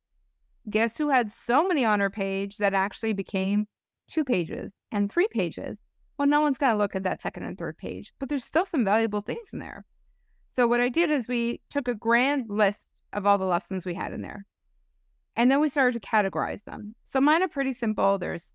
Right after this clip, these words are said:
group management, group engagement, group growth, and I have lessons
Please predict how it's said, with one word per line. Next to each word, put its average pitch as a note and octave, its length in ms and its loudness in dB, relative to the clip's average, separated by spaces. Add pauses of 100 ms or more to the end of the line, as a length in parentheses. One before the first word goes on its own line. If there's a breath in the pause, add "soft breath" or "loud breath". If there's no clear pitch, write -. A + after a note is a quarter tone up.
group C#4 220 -2
management, G#3 640 -2 (480)
group B3 240 0 (120)
engagement, G3 720 0
group A#3 240 0
growth, E3+ 500 -2
and G3+ 360 -2
I F#3 140 2
have G3 260 0
lessons G3+ 340 -2